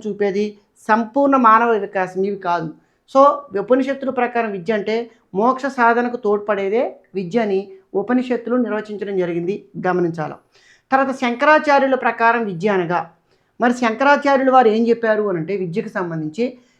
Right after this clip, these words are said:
ఈ యొక్క విద్య అనేది ఆత్మ సాక్షాత్కారాన్ని కలిగించేదే విద్య అని శంకరాచార్యుల వారు విద్యకు సంబంధించి నిర్వచనం ఇచ్చారు. ఓకేనా? So కాబట్టి,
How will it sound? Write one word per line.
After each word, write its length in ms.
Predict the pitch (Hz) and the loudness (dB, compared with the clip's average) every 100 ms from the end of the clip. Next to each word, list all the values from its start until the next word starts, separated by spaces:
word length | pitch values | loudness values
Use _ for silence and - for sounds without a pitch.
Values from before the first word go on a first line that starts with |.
| - | -4
ఈ 40 | 214 | -2
యొక్క 140 | 220 | 0
విద్య 320 | 202 202 277 | -2 -2 0
అనేది 420 | 277 262 254 285 - _ 180 | 2 0 -2 -6 -12 _ 2
ఆత్మ 380 | 214 269 302 | 2 2 -2
సాక్షాత్కారాన్ని 880 | 294 262 262 254 247 - 240 240 233 | 0 0 0 0 -2 0 2 2 0
కలిగించేదే 580 | 220 202 214 214 214 214 | -2 -4 -4 -4 -2 0
విద్య 440 | 190 160 202 165 - _ | -2 -2 0 0 -4 _
అని 320 | 196 214 226 233 _ _ | -4 -2 -4 -8 _ _
శంకరాచార్యుల 680 | 220 202 247 254 254 226 208 | -6 0 2 2 4 0 2
వారు 320 | 214 240 190 - - - | 4 4 2 0 -14 -8
విద్యకు 300 | 185 214 254 | -6 -4 -4
సంబంధించి 500 | 254 220 214 208 214 | -4 -4 -4 -6 -8
నిర్వచనం 400 | 190 190 190 185 | -8 -8 -6 -6
ఇచ్చారు. 300 | 151 151 139 _ 214 | -6 -12 -14 _ -6
ఓకేనా? 380 | 233 262 220 - _ _ _ 247 | -4 -2 -4 -6 _ _ _ 0
So 60 | |
కాబట్టి, 440 | 254 254 220 165 | 4 4 2 -2